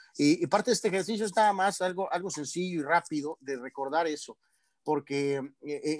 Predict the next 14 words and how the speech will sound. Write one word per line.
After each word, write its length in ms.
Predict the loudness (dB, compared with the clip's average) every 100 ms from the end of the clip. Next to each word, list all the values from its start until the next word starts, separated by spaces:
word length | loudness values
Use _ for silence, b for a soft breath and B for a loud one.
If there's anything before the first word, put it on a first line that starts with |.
| -2 -4
eh, 80 | -2
a, 220 | 0 0
a, 60 | 2
es 300 | 0 0 2
muy 160 | 4
marcado, 580 | 4 2 2 0 2 0
Tony, 220 | -6 -6
no 100 | -6
sé 120 | -8
si 60 | -4
lo 80 | 0
ves 180 | 0 -2
tú 80 | -6
así, 320 | -4 -4